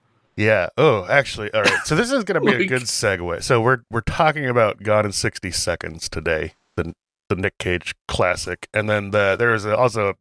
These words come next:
Speaker 1: movie in nineteen seventy-four by the same name with similar themes.
Speaker 2: Yes.
Speaker 1: <laughs>
Speaker 2: Yes.
Speaker 1: Um,
Speaker 2: Well, yeah, yeah.
Speaker 1: yeah, it's,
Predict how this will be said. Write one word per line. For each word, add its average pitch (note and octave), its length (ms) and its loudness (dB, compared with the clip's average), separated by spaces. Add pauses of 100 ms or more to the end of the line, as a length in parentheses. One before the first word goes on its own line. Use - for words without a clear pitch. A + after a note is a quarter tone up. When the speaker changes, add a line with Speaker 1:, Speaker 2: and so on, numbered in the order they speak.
Speaker 1:
movie G2 260 -2
in F#2 60 -2
nineteen F#2+ 280 -2
seventy-four F2 560 -2
by F2 160 0
the F2+ 80 -4
same F2+ 280 -4
name E2+ 240 -4
with F2+ 140 -4
similar F2+ 320 -2
themes. G#2+ 360 0
Speaker 2:
Yes. - 480 -2
Speaker 1:
<laughs> A#3+ 60 4 (640)
Speaker 2:
Yes. - 340 -4
Speaker 1:
Um, A#2 80 0 (120)
Speaker 2:
Well, F#3+ 340 4
yeah, - 320 0
yeah. B2+ 300 0
Speaker 1:
yeah, D#3 240 0
it's, - 80 0